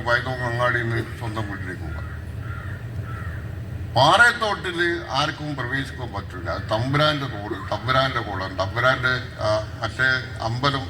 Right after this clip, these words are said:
തമ്പുരാന്റെ അമ്പലം ഇതാണ്. ആ അവസരത്തിൽ ഒരു ഘട്ടത്തിൽ ഏതോ ഒരു കക്ഷി, ഇതൊന്നും വിവരമില്ലാത്തൊരു കക്ഷി കൈക്കോട്ട് പണിയും കഴിഞ്ഞ് വരുമ്പോ കാലിന്റെ മുകളിൽ മണ്ണായി, എന്നാ തോട്ടിൽ നിന്ന് കൈ കിളിയാന്ന് വിചാരിച്ച്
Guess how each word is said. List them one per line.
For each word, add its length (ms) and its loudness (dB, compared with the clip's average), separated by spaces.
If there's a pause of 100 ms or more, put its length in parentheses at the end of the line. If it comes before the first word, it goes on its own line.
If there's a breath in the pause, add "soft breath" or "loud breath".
(340)
തമ്പുരാന്റെ 500 2
അമ്പലം 280 -6 (260)
ഇതാണ്. 240 -6 (2750)
ആ 100 8
അവസരത്തിൽ 500 0 (800)
ഒരു 160 2
ഘട്ടത്തിൽ 400 0 (420)
ഏതോ 160 2 (120)
ഒരു 100 6 (180)
കക്ഷി, 320 2 (540)
ഇതൊന്നും 280 0 (100)
വിവരമില്ലാത്തൊരു 680 2
കക്ഷി 240 0 (100)
കൈക്കോട്ട് 420 0
പണിയും 280 4
കഴിഞ്ഞ് 280 -2 (140)
വരുമ്പോ 320 -2 (800)
കാലിന്റെ 460 6
മുകളിൽ 280 -4
മണ്ണായി, 480 0 (320)
എന്നാ 160 2 (140)
തോട്ടിൽ 340 0
നിന്ന് 240 2
കൈ 160 4
കിളിയാന്ന് 300 0
വിചാരിച്ച് 240 0